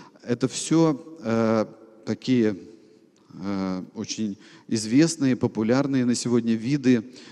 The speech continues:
э, поведенческой терапии. Э, и здесь мы, э, можем говорить о понятии волн, э, и от авторов,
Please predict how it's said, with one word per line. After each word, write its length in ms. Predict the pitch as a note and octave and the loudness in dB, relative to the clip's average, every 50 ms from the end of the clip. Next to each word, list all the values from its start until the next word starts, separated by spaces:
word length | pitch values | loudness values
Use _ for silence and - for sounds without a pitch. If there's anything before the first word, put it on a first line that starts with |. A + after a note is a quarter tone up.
| - - - | -20 -16 -10
э, 160 | F#2+ G2+ G2+ | -8 -8 -6
поведенческой 800 | G2 - A#2+ A#2+ B2+ A#2+ D#3 F#3 F3 - - - - - G2+ - | -2 -2 -2 -2 0 0 0 0 0 0 -4 -6 -8 -8 -8 -6
терапии. 580 | - G2+ F#2 F#2+ F#2+ F#2 - F2+ F2+ D#2+ - - _ _ _ - - - - - - - _ - | -4 -4 -4 -4 -4 -6 -8 -10 -10 -10 -12 -14 _ _ _ -20 -20 -20 -20 -20 -20 -20 _ -10
Э, 260 | F#2 G2 G2 F#2+ G2+ | -6 -4 -2 -2 -2
и 100 | G2 A2 | -2 -2
здесь 300 | G2+ A2+ B2+ B2 - B2 | 0 0 0 0 0 -2
мы, 260 | A#2+ B2 A#2+ A#2 G#2 - - - - - - - | -2 0 0 0 -2 -6 -10 -20 -20 -20 -16 -10
э, 260 | - G2+ G2+ G#2 G2+ | -6 -4 -2 -2 -2
можем 320 | G2 A2 A#2+ A2 B2 A#2+ A2 | -2 -2 -2 -2 -2 -2 0
говорить 480 | A#2 A#2+ A#2+ A#2+ A#2+ A#2+ A2+ - - - - | 2 4 4 4 4 2 0 -4 -10 -10 -8
о 120 | - A2+ | -6 -4
понятии 540 | G#2 - A#2 A#2+ B2 B2 B2 A#2 - - A#2+ A2+ | -2 -2 0 0 2 2 0 0 -2 -2 -2 -2
волн, 440 | A2 A#2+ B2+ B2+ A#2+ A2+ G#2+ G2+ F#2 - | 0 2 2 2 2 2 -2 -6 -10 -12
э, 400 | - - A2+ G#2+ G2+ G2 G2 F#2+ - - - A#2+ | -10 -6 -4 -2 0 0 -2 -2 -4 -6 -4 -2
и 40 | |
от 200 | A#2 A2 G#2 - | 0 0 0 0
авторов, 480 | D3+ D3+ E3 - - - C3+ B2+ B2+ | 0 0 0 -2 -2 -2 0 0 0